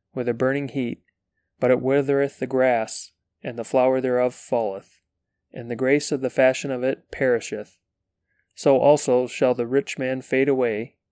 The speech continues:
in his ways. Blessed is the man that endureth temptation, for when he is tried, he shall receive the crown of life, which the Lord hath promised it them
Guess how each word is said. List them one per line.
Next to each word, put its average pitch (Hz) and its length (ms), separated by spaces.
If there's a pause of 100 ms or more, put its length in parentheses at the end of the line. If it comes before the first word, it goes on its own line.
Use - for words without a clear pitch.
in 123 200
his 117 200
ways. 107 540 (1200)
Blessed 143 340
is 151 140
the 143 100
man 135 420
that 123 180
endureth 127 480
temptation, 123 680 (420)
for 123 240
when 135 360
he 139 200
is 139 120
tried, 123 540 (300)
he 135 160
shall 127 240
receive 143 560
the 131 100
crown 135 400
of 127 140
life, 113 460 (480)
which 127 220
the 123 100
Lord 135 360
hath 127 300
promised 135 420
it 147 180
them 120 420